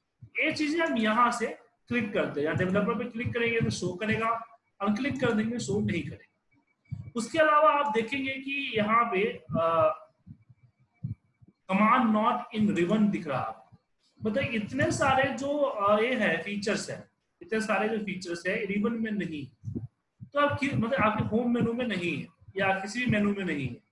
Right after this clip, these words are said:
तो जिस मेनू में डालना है उस पे आप सिलेक्ट कीजिए, यहाँ एक न्यू ग्रुप बनाइए और फिर इसको सिलेक्ट करके ऐड करिए। जैसे for example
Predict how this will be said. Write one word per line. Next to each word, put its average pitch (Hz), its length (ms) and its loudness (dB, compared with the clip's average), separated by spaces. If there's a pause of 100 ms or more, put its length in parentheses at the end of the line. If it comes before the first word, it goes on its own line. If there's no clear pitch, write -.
(520)
तो 269 160 -8
जिस 254 220 -8
मेनू 247 200 0
में 269 120 0
डालना 226 360 4
है 254 280 2
उस 208 140 -6 (100)
पे 247 80 -4
आप 247 80 0
सिलेक्ट 185 460 -4
कीजिए, 233 460 -2 (360)
यहाँ 202 220 0
एक 226 180 -2
न्यू 185 240 0
ग्रुप 233 220 -6 (120)
बनाइए 226 480 -2 (320)
और 285 140 0
फिर 294 100 -2
इसको 254 220 -6
सिलेक्ट 202 360 -4
करके 190 220 -6
ऐड 127 180 -4 (2500)
करिए। 214 500 0 (3750)
जैसे 254 260 6
for 269 180 2
example 226 640 4